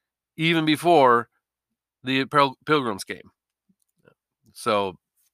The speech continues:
you know, for what it's worth, America, <laughs> African Americans have a complex history with the great outdoors. Our African ancestors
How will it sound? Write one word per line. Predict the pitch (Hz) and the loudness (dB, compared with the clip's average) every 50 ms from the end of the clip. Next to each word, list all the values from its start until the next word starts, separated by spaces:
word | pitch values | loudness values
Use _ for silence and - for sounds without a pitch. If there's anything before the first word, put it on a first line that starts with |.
| _ _ - | _ _ -18
you | 113 117 | -12 -8
know, | 107 101 98 | -6 -6 -8
for | - - 127 120 | -8 -8 -6 -4
what | 117 113 | -2 -2
it's | 110 - - | -2 -4 -6
worth, | 101 82 71 - _ - - - - - - - - | -10 -12 -12 -14 _ -20 -20 -20 -20 -20 -14 -6 -2
America, | 113 127 143 156 180 208 240 - - - - - - - - | 0 0 2 4 4 4 4 2 0 -12 -14 -16 -20 -20 -20
<laughs> | _ - - - _ - | _ -20 -20 -14 _ -2
African | 139 190 233 - 262 240 208 185 | 0 0 0 2 2 2 2 2
Americans | 165 151 156 165 190 202 190 175 - 123 110 104 110 - - _ - - - - - - _ | 2 4 4 4 4 4 4 2 0 -2 -2 -2 -6 -10 -12 _ -20 -20 -20 -20 -20 -20 _
have | - - 160 175 180 175 156 - | -6 -2 2 2 2 2 2 0
a | 156 147 139 | 0 0 0
complex | - - 131 120 - - 170 196 214 - - | -2 -6 -12 -10 -6 -2 -2 -2 -2 -2 -6
history | - 196 202 196 - - 127 104 98 98 95 | -6 -6 -6 -6 -6 -10 -12 -12 -10 -10 -8
with | 95 123 131 - - | -4 -4 -4 -4 -6
the | 131 117 | -14 -8
great | 110 117 117 113 113 | -4 0 0 2 2
outdoors. | 113 110 110 120 131 156 151 120 87 80 - - | 2 2 2 0 0 0 0 0 0 -2 -2 2
Our | 117 120 120 123 117 _ - - - _ _ _ _ _ _ _ _ - | 4 4 4 4 0 _ -10 -20 -20 _ _ _ _ _ _ _ _ -4
African | - 143 147 165 160 175 170 165 160 | -2 0 0 0 -2 -4 -4 -4 -4
ancestors | 151 135 147 156 196 202 - - 135 120 117 - - 127 143 180 - | -4 -2 -2 -2 -2 -2 -4 -4 -2 -2 -2 -2 -4 -6 -6 -6 -8